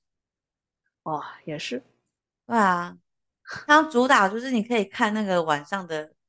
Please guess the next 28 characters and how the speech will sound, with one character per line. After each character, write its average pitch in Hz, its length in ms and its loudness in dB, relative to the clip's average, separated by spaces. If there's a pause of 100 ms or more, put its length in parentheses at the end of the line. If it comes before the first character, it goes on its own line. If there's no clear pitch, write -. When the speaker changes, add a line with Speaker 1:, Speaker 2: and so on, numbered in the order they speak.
(140)
Speaker 1:
星 196 320 -6
空 180 240 -2
吗？ 180 100 -4
Speaker 2:
星 240 140 2
空 220 320 -6
多 202 180 -2
漂 180 320 -10
亮。 160 280 -14 (520)
Speaker 1:
<laughs> - 1400 -10
Speaker 2:
我 196 80 -18
觉 240 80 2
得 302 60 8
如 339 100 8
果 330 120 10
不 339 140 4
想 160 260 2
开 220 180 2
车 208 220 2
的 180 100 4
话， 196 220 6
这 214 140 0
是 226 180 -6
个 185 140 -2
还 160 140 -6
蛮 160 240 0
好 160 200 0
的 139 140 -4
idea。 143 520 -8